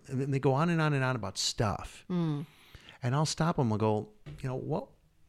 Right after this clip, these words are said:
Speaker 1: what's it like when you have a great call with a, with a potential client?"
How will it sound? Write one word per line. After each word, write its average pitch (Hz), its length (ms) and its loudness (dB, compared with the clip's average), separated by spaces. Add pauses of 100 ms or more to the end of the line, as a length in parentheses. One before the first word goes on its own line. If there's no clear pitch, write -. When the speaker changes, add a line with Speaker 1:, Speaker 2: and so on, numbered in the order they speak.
(240)
Speaker 1:
what's 131 300 -4
it - 100 -4
like 127 380 0
when 107 180 0
you 101 540 0 (140)
have - 260 -6
a 98 60 -4
great 107 320 -2
call 107 340 -2
with 85 160 -6
a, 85 200 -6 (140)
with 92 80 -10
a 90 60 -10
potential 104 420 -6
client?" - 380 -8